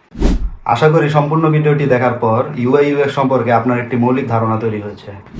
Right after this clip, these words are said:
আপনি যদি ইউআই ইউএক্স ডিজাইন সম্পর্কে আরও বিস্তারিত জানতে চান এবং এই সেক্টরে ক্যারিয়ার করতে চান, তাহলে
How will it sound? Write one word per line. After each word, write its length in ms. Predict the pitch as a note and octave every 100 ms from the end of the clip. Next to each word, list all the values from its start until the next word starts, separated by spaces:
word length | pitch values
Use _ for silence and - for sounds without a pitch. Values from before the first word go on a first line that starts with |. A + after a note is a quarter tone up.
| -
আপনি 280 | A2+ A#2 E3
যদি 240 | E3 C#3+
ইউআই 320 | B2+ C3 D3+ D3+
ইউএক্স 280 | D#3 D3+
ডিজাইন 260 | - C#3 C3+
সম্পর্কে 380 | C#3 B2 A#2+ A#2
আরও 120 | A2+
বিস্তারিত 440 | A2+ B2 D3 C3+
জানতে 340 | C#3 C3 B2 A#2+
চান 240 | A#2 A2+
এবং 260 | A2+ A2+ B2
এই 100 | B2+
সেক্টরে 400 | D3 D3 D3 A#2+
ক্যারিয়ার 340 | B2+ A#2 A#2+
করতে 300 | A2 A2+ A2
চান, 240 | G#2 A2 C3 - -
তাহলে 460 | A2+ B2+ A#2 G#2+